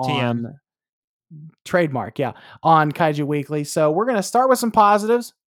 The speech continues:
Speaker 2: We're gonna sprinkle in some negativity onions, you know, on the, on this, on this, uh, positivity cheeseburger. Uh, and, but it's all gonna work together, and it's all gonna come together in the end with some more positives. So, so Nate,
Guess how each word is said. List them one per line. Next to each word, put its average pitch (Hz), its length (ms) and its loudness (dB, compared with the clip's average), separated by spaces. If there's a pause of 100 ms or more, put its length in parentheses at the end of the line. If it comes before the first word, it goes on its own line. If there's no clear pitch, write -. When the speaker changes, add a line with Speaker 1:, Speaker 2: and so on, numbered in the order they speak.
Speaker 2:
We're 220 100 -4
gonna 202 140 0
sprinkle 233 500 -2
in 220 220 0
some 180 300 -4
negativity 190 640 0
onions, 170 500 -2
you 170 80 -4
know, 160 160 0
on 165 240 2
the, 156 160 -4
on 160 180 -4
this, 156 320 -6
on 156 160 -6
this, 147 280 -12
uh, 131 120 -12
positivity 156 680 -2
cheeseburger. 147 760 -4 (640)
Uh, 156 540 -2 (480)
and, 165 560 -2
but 160 100 0
it's 160 120 -2
all 220 180 8
gonna 220 160 4
work 196 260 2
together, 170 400 0
and 160 60 0
it's 151 100 -6
all 175 160 2
gonna 170 160 -2
come 156 180 -6
together 143 360 -6
in 135 80 -10
the 127 160 -12
end 127 160 -12
with 127 100 -16
some 127 160 -14
more 117 100 -14
positives. 175 540 -6
So, 170 240 -8 (240)
so - 160 -18
Nate, 269 340 -2